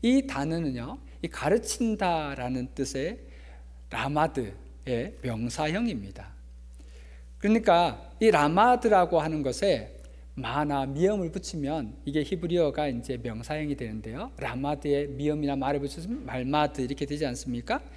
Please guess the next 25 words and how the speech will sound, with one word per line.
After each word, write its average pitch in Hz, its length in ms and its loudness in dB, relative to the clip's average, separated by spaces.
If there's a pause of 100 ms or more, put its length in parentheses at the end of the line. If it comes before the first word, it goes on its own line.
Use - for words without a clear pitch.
(260)
그러니까 208 200 8
라마드가 214 560 6
가르친다라는 214 840 4
뜻이 190 240 2
되니까 151 800 0 (240)
이 226 140 4
말마드는 170 760 0 (300)
가르치는 185 880 0
것, 214 480 4
이런 220 240 4
정도의 147 480 0
뜻이 165 220 -4
되지 135 220 -6
않습니까? 131 680 -4 (280)
그래서 170 260 2
이게 170 480 0
이제 - 180 -8
막대기가 139 920 -4
되었다는 131 440 -4
거죠. 110 300 -14 (500)
쉽게 262 400 0
얘기하면 202 640 2
학교에서 202 520 4
선생님들이 185 680 2
사용하는 151 560 2